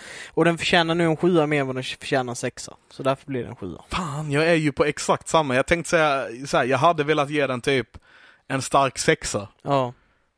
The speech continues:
Speaker 2: Men vi gör, gör inte sådär. Så det får bli en sjua, I guess.
Speaker 1: Mm.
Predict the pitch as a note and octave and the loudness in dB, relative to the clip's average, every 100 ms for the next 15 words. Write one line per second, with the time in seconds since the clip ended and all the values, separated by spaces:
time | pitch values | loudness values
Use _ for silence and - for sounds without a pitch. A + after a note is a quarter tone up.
0 | _ _ _ _ B2 B2+ C3 C3+ D#3 C3+ | _ _ _ _ -6 -2 -2 0 2 2
1 | A2+ G#2+ C#3 D3+ A2 A#2 A#2 A2 - A2+ | 0 -2 0 2 0 -4 -8 -10 -6 -6
2 | G#2+ - _ _ _ _ _ - C#3 B2+ | -6 -12 _ _ _ _ _ -6 0 0
3 | A#2+ - _ _ _ _ _ _ - B2+ | 0 -6 _ _ _ _ _ _ -16 -4
4 | D3 C#3 C#3+ C3+ E3 E3 B2+ A#2+ A#2+ D#3 | -2 0 2 2 2 2 2 0 0 0
5 | B2+ - - - C#3+ C3+ | 0 -4 -12 -10 -8 -8